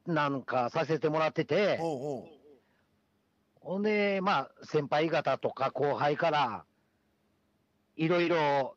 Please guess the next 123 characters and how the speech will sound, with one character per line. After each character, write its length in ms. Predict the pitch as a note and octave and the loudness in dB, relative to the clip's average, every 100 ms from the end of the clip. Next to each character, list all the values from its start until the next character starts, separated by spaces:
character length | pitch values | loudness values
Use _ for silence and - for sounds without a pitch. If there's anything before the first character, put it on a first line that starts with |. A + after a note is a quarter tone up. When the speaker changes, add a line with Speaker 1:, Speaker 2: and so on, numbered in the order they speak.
| - | -4
Speaker 1:
「良 160 | F3+ | -2
か 120 | A3+ - | 0 -2
っ 60 | - | 0
た 140 | F#3+ | 0
で 120 | F#3+ | 0
す 120 | - | -2
ね」 440 | F#3+ G3+ G3+ G3 G3 | 0 2 2 2 2
言 140 | F3 | 2
う 80 | E3+ | 2
て、 220 | - G#3 | 0 2
Speaker 2:
う 140 | G3 A#2 | 2 0
ん 20 | |
う 40 | |
ん。 20 | G#2 | -2
Speaker 1:
コ 140 | F3 | 0
メ 100 | F3+ | 0
ン 60 | F3 | 0
ト 120 | E3+ | -2
と 80 | D3+ | 0
か 260 | C3+ B2 A#2 | 0 -2 -2
い 80 | |
た 120 | E3+ F3 | -2 0
だ 80 | |
い 80 | F3 | 0
て 60 | - | 0
た 100 | E3 | -2
ん 60 | |
で 80 | A#2+ | -2
す 60 | - | -8
け 100 | A2+ | -2
ど、 100 | F#3 | 0
Speaker 2:
ほ 60 | |
う 40 | F#3 | 2
ほ 60 | |
う 40 | C#3 | 0
ほ 680 | G#2 B2 A#2+ F#2+ A#2 G2 A#2+ G#2 _ G2+ _ _ _ _ - _ _ _ _ _ _ _ | -2 -6 -8 -8 -10 -12 -12 -20 _ _ _ _ _ _ -20 _ _ _ _ _ _ _
う。 20 | |
Speaker 1:
で、 80 | G#3 | 0
ま 80 | G#3 | 2
あ、 60 | G3 | 2
そ 80 | |
の 100 | B3+ | 2
時 180 | B3 G#3 | 2 0
は 100 | F3+ | 0
僕、 220 | C3 B2+ | 0 -2
ど 180 | B2+ G#3 | 0 0
ん 80 | C4 | 2
な 80 | C4 | 2
役 240 | A#3+ - | 2 0
か 140 | - C#3+ | -2 -2
と 100 | G#2+ | -2
か 80 | B2 | -4
っ 40 | |
て 80 | D3 | -2
い 20 | |
う 20 | |
の 60 | C3+ | -2
も 120 | D#3+ | 0
あ 60 | A3 | 0
ん 60 | |
ま 80 | A3 | 2
り 80 | F3 | 2
分 100 | G3+ | 2
か 100 | A3+ | 0
っ 40 | |
て 80 | A3+ | 0
な 60 | G#3 | 0
か 60 | |
っ 40 | - | 0
た。 80 | |
ま 120 | A#3+ E3 | -2 -2
あ、 40 | |
教 200 | - C4 | 0 0
師 120 | - | 2
は 100 | B2+ | 0
分 100 | B2 | 0
か 80 | C#3+ | -2
っ 40 | |
て 60 | - | -4
た 80 | A2 | -8
ん 40 | |
で 20 | |
す 60 | - | -10
け 80 | G#2 | -4
ど、 220 | C#3 A2+ C3+ | -4 -2 -6
Speaker 2:
は 120 | A#2 | -10
い 20 | |
は 240 | F#2+ A2 | -10 -12
い。 40 | F2+ A#2+ - G#2+ - _ B2+ | -12 -16 -20 -20 -20 _ -4
Speaker 1:
出 160 | G3+ | 0
番 180 | A#3 B3 | 2 0
的 220 | A3+ G#3 | 0 0
に 80 | A3 | 2
ど 100 | G#3 | 2
の 80 | A3 | 2
ぐ 80 | G#3+ | 0
ら 80 | A3+ | 0
い 60 | |
の 80 | G#3+ | 0
感 180 | F3+ G#3 | -2 -2
じ 80 | F3+ | 0
か 60 | |
な 100 | D3 | 0
っ 20 | |
て 60 | C3+ | 0
い 40 | |
う 20 | C3 | 0
の 80 | B2 | 0
は 60 | |
分 40 | F3 | 0
か 60 | |
っ 40 | D3+ | 0
て 80 | |
な 80 | E3+ | 0
か 60 | C#3+ | -2
っ 40 | |
た 80 | G2 | -6
ん 40 | |
で 60 | F2+ | -16
す 80 | G#2 | -20
よ。 120 | F#2+ | -16
Speaker 2:
う 40 | C3 | -14
ん。 240 | B2 F2+ | -14 -16